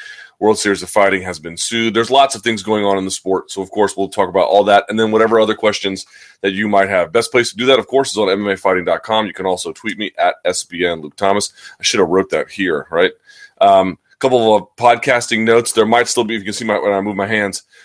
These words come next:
there might still be some interlacing issues. We're aware of them. We're working to resolve them. So I appreciate your patience with that. But, um, we're coming along.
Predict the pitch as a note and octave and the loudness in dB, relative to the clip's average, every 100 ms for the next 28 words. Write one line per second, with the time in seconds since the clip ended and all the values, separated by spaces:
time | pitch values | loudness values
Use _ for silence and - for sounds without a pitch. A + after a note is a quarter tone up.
0 | _ A2 A2+ A#2 - A#2+ A#2 A#2 A2 A2 | _ 0 2 2 2 0 0 -2 -6 -6
1 | A2 G#2 G#2+ G#2+ A#2+ B2 - C3 A2 A2 | -2 -2 -2 -2 -4 -4 -4 -4 -2 0
2 | G#2+ F#2 F#2+ G2+ A2+ A2 A#2+ A2 F#2+ G2+ | 2 2 0 2 2 2 0 0 -2 -4
3 | G2 F#2+ F#2 F#2 F2+ G2 G2 F#2+ A2 G#2+ | -2 -2 -2 -4 -4 0 0 0 -4 -4
4 | F#2 E2+ G2 G2 E2+ - G2 G2+ G2+ A2 | -6 -6 -6 -6 -6 -4 -4 -6 -10 -2
5 | A2 A2+ - _ - _ G2+ F#2+ F#2+ F#2+ | 0 0 -4 _ -20 _ 2 4 4 4
6 | F#2 F2 - _ _ _ _ _ G2 - | 2 -2 -10 _ _ _ _ _ -16 -6
7 | A2+ G2+ F#2+ D2+ | -4 -2 -4 -6